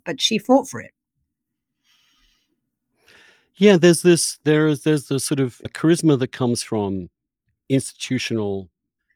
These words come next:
Speaker 2: inherited, traditional forms. And then there is the Hollywood kind of charisma, which is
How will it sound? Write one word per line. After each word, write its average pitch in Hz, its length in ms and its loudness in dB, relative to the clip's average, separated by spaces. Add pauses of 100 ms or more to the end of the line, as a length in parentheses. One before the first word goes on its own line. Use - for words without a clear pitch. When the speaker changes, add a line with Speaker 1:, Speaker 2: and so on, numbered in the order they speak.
(120)
Speaker 2:
inherited, 117 720 -4
traditional 104 600 -8
forms. 92 600 -12
And 107 180 -8
then 139 180 -2
there 135 200 -2
is 113 140 -8
the 101 100 -14
Hollywood 104 560 -6 (680)
kind 135 260 -2
of 120 100 -6
charisma, 90 480 -10
which 95 220 -14
is 101 140 -14